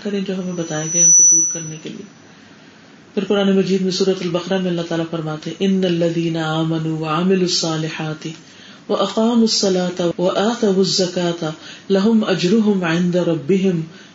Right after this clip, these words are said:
وَلَا خَوْفٌ عَلَيْهِمْ وَلَا هُمْ يَحْزَنُونَ۔" بے شک وہ لوگ جو ایمان لائے اور انہوں نے نیک اعمال کیے اور نماز قائم کی اور زکوٰۃ ادا کی، ان کے لیے ان کا اجر ان کے رب کے پاس ہے،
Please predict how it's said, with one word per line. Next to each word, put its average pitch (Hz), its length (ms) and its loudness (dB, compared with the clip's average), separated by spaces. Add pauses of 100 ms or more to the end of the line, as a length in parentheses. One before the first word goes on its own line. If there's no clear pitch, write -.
(180)
وَلَا 180 360 2 (100)
خَوْفٌ 214 420 0
عَلَيْهِمْ 165 720 -2 (720)
وَلَا 165 400 -2
هُمْ 165 320 -6
يَحْزَنُونَ۔" 156 680 -8 (540)
بے 180 160 2
شک 208 320 0
وہ 185 120 4
لوگ 180 280 2
جو 180 60 0
ایمان 160 440 0
لائے 151 280 -4 (540)
اور 214 160 0
انہوں 240 200 4
نے 240 140 2
نیک 254 320 2
اعمال 180 380 0 (100)
کیے 165 200 -2 (400)
اور 262 100 -2
نماز 277 440 2
قائم 196 240 2 (100)
کی 170 160 -4 (400)
اور 196 100 -2
زکوٰۃ 202 420 0
ادا 190 260 0 (140)
کی، 160 140 -6 (460)
ان 262 220 4
کے 277 120 0
لیے 254 240 2
ان 240 180 2
کا 240 120 -2
اجر 247 320 2
ان 262 140 2
کے 269 120 0
رب 302 260 0
کے 302 140 0
پاس 196 280 -2
ہے، 160 120 -4